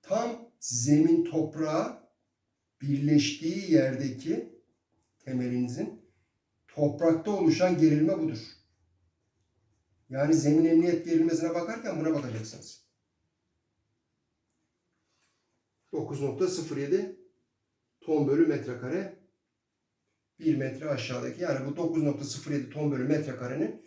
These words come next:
sizin zemin emniyet, e, zemin taşıma gücünüzden, e, küçük olması, e, gerekiyor. Bakın tam kolonların altındaki gerilmeniz neydi temelin üst noktasında? On ton bölü metrekareydi. Tam şuradaki gerilmeniz ne?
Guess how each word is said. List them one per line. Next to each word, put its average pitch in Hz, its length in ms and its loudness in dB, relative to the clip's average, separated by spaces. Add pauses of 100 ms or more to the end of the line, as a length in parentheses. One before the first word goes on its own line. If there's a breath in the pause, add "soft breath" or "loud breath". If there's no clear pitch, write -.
(160 loud breath)
sizin 156 580 -6 (180)
zemin 147 340 0
emniyet, 147 560 2
e, 127 320 -4
zemin 147 260 0
taşıma 143 360 -4
gücünüzden, 127 500 -6 (420 loud breath)
e, 147 340 -2
küçük 160 320 -4
olması, 143 440 6 (200)
e, 123 80 -16 (460)
gerekiyor. 117 440 -10 (800)
Bakın 151 280 0
tam 180 360 4 (200)
kolonların 170 540 4
altındaki 160 500 4
gerilmeniz 165 480 6
neydi 160 280 0
temelin 135 280 -4
üst - 180 -8
noktasında? 131 580 -8 (160)
On 147 240 -2
ton 123 220 -4
bölü 120 120 -4
metrekareydi. 117 720 -8 (300 soft breath)
Tam 294 260 6
şuradaki 202 400 -2
gerilmeniz 175 520 0
ne? 277 260 0